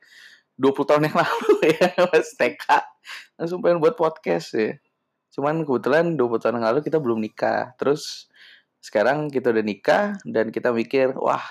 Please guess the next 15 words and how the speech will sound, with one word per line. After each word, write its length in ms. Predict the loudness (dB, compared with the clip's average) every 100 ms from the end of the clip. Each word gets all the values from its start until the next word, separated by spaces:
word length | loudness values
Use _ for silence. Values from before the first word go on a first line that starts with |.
| -4
tiap 220 | -2 2
hari 340 | 2 2 0
ngobrol 460 | 0 -2 0 -2 -2
nggak 180 | -2 -2
jelas 220 | -2 -2
juga. 400 | -4 0 0 0 _ -20 _ _
Siapa 240 | -4 -2
tahu 600 | 2 2 2 2 2 2
ada 200 | -2 0
yang 320 | 2 2 0
mau 140 | 0 -2
dengerin 460 | 0 0 0 -2
juga 320 | -2 -6 0 0
ya." 280 | 0 -4 -8 _ _ _ _ _ _ _ _ _
Apa, 200 | -4